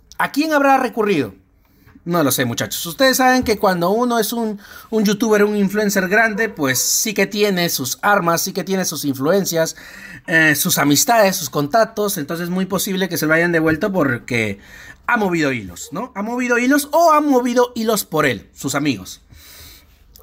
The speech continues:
Como les decía, supuestamente le habían cerrado el canal porque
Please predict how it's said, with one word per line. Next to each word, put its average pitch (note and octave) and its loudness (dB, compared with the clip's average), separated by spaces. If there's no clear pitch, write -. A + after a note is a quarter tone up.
Como G3 4
les G3 4
decía, F#3 -2
supuestamente C#4+ 0
le C4+ 4
habían A#3+ 2
cerrado A#3+ 2
el A3+ -4
canal G#3+ 2
porque D#3+ -2